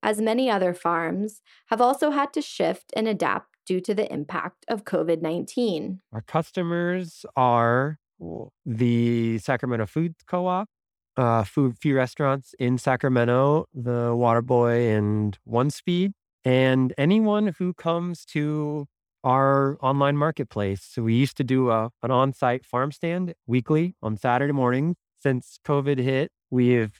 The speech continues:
Speaker 2: adapted that outlet into a, uh, an online pre-order drive-through pickup. So folks pre-order in the middle, during the week,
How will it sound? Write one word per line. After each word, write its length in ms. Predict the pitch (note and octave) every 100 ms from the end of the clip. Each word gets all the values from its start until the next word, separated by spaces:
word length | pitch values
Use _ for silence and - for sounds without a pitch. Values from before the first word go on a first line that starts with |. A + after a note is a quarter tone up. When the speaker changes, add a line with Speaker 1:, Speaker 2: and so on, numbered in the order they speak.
| _ -
Speaker 2:
adapted 800 | A#2+ A#2 A#2+ B2 - B2 A#2+ A#2 -
that 200 | A#2+ B2
outlet 480 | B2 B2+ B2 B2+ -
into 560 | B2 A2+ - A#2+ A#2 B2
a, 560 | A#2 A2+ A2 A2 A2 A2 _ _
uh, 160 | B2+ B2+ -
an 140 | B2
online 520 | A#2+ C3 C3+ B2+ B2+
pre-order 680 | A#2 C3+ B2+ B2+ B2 A#2+ A#2+
drive-through 580 | G#2+ B2 A#2 C3 E3 D#3
pickup. 420 | - D#3+ F#3 G3 _
So 240 | - G#2+
folks 380 | G2+ G#2+ G2 -
pre-order 600 | - A#2+ A#2 A2+ A2 A2 - _ _ -
in 80 | A#2
the 40 | A2+
middle, 300 | A#2+ B2+ -
during 220 | - A#2+ A2+
the 80 |
week, 320 | G#2+ D3 F3+